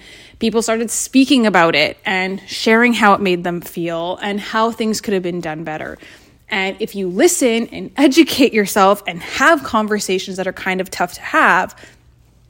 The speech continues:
what ultimately happens for everybody is everybody can feel heard and respected and loved, and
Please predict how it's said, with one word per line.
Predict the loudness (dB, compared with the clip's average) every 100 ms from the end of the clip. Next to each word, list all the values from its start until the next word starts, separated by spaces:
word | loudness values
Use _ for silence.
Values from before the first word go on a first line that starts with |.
| _ -6
what | 0 4
ultimately | 4 4 0 0 0
happens | 2 0 0 -8
for | -4 0
everybody | 2 2 0 -2 -4 -6
is | -6
everybody | -4 -4 -2 -2
can | -4 -8
feel | -4 -4 -4
heard | -8 -4 -2 -2 -2
and | -4 -6
respected | -6 -4 -4 -2 -6 -4
and | -6 -4
loved, | 0 2 0 -2 -6
and | -4 -4